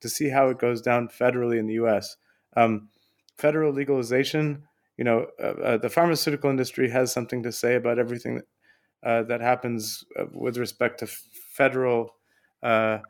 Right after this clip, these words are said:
I think, I think that they're, they're more than just a passive observer in that process. <laughs> Let me just put it that way.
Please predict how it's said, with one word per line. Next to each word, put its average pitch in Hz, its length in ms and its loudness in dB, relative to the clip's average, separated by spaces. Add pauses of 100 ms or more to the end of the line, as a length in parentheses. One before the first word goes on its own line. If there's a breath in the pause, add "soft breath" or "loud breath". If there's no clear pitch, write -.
(400 soft breath)
I - 160 0
think, 117 260 -2 (180)
I - 260 2
think 143 180 -2
that 139 140 -6
they're, 135 280 2
they're 127 220 0 (720 soft breath)
more 175 180 2
than 160 140 -4
just 147 220 -2
a 135 40 0
passive 139 500 -2
observer 117 540 0
in 107 80 -2
that 110 200 -4
process. 107 540 0 (200)
<laughs> - 180 -20
Let 120 80 0
me 123 80 2
just 120 200 -6
put 113 120 2
it 107 80 -2
that 107 180 0
way. 113 200 -2